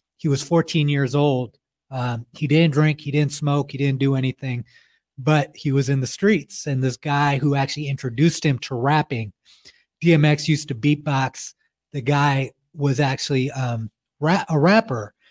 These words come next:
And so one day he told D M X to write a rap, and D M X wrote this crazy rap, and the guy knew. But I guess later on that week, they were all celebrating, um, something. I guess they had, like, executed a successful robbery 'cause D M X used to be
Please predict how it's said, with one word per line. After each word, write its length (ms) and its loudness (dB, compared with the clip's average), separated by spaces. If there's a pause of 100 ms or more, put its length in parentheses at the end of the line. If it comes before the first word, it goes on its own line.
(220)
And 160 -2
so 240 4
one 260 4
day 240 6
he 140 2
told 260 0
D 140 2
M 120 0
X 200 -4
to 100 -4
write 220 -2
a 60 -6
rap, 440 -2
and 220 -8 (120)
D 140 0
M 140 -2
X 240 -6
wrote 180 -6
this 160 -14
crazy 480 -6
rap, 380 -4 (680)
and 120 -6
the 120 -4
guy 280 -4
knew. 520 2 (640)
But 100 -4
I 100 0
guess 200 2
later 280 4
on 240 4
that 280 -2
week, 480 2 (560)
they 140 0
were 160 4
all 400 0
celebrating, 800 2 (220)
um, 420 -4
something. 300 -4
I 40 -6
guess 200 0
they 140 0
had, 120 -2
like, 240 -4 (840)
executed 580 0
a 80 2
successful 580 -4
robbery 480 0
'cause 200 -10
D 120 -2
M 120 -2
X 240 -6
used 160 -8
to 80 -14
be 240 -4